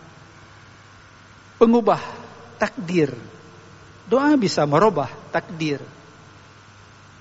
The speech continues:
Dari miskin bisa berubah jadi kaya, ya. Di samping ikhtiar dan berdoa kepada Allah Subhanahu wa taala. Ada orang dulu miskin, nggak ada apa-apa dia.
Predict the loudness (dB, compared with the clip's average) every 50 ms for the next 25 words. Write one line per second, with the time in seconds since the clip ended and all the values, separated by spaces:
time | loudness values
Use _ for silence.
0 | -12 -6 -4 -2 -2 0 -2 -2 -4 -6 -6 -8 -6 -4 -4 -4 -4 -8 -10 -12
1 | -16 -18 -20 -20 -20 -20 -20 -20 -20 -20 -20 -18 -14 -8 -2 -2 0 0 2 2
2 | 2 2 2 2 2 2 2 0 -4 -10 -18 -20 -20 -20 -20 -20 -20 -20 -20 -20
3 | -20 -14 -10 -8 -6 -6 -6 -6 -6 -4 -2 0 0 0 0 -2 -4 -6 -12 -16
4 | -18 -20 -20 -20 -20 -20 -20 -20 -20 -20 -20 -20 -20 -20 -20 -20 -20 -20 -20 -20
5 | -20 -20 -20 -20 -20 -20 -20 -20 -14 -12 -8 -4 -2 -2 -2 0 -2 -4 -4 -4
6 | -6 -8 -10 -10 -6 0 2 2 2 2 0 -2 -6 -8 -10 -14 -16 -18 -20 -20
7 | -20 -20 -10 -4 -2 -2 -2 0 -2 -2 -2 0 0 0 0 0 -2 -2 -4 -4
8 | -4 -2 0 0 0 0 0 0 -2 -2 -4 -6 -6 -4 -2 -2 -2 -2 -2 -2
9 | -2 -2 -2 -4 -4 -6 -8 -8 -8 -10 -14 -16 -20 -20 -20 -20 -20 -20 -20 -20
10 | -20 -20 -20 -20 -20 -20 -20 -20 -20 -20 -20 -20 -20 -20 -20 -18 -14 -10 -4 0
11 | 2 4 4 4 4 4 4 4 4 4 2 2 0 -4 -4 -6 -6 -6 -6 -6
12 | -6 -8 -6 -2 0 0 2 4 2 2 2 0 -2 0 0 -2 -4 -2 -2 -6
13 | -8 -8 -10